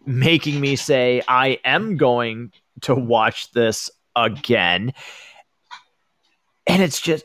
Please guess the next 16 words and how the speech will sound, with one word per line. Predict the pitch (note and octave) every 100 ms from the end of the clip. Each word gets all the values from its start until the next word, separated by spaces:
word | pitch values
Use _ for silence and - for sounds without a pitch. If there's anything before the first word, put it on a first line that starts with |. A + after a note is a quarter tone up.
| -
oh | D#3 C3
man, | A2 C3 C3 G2
it's | A#2+ -
so | - D3+
fascinating. | - B2+ A#2+ - A#2+ A2 G2+ F#2 -
So, | - - D3+ - D3+ C#3 C3 A#2+ - - - - - _ _ - - _ _ _ _ _ _ _ _ _ _ -
you | G#3
know, | G3 F3 - _ _ _ _ _ _
eh, | - -
Rob, | G3 A#3+ F#3 -
anything | A#3+ F#4 - B3 F#3
else | E3 E3+ D3 - _ _ D#3
in | D#3 E3
here | D3 E3 D#3+ D#3+ D#3 D3 _ _ _ C#3
that | B2+ C#3 -
you | C3 A#2 A2+ C3 C#3+ C#3+ C3+ B2+ A#2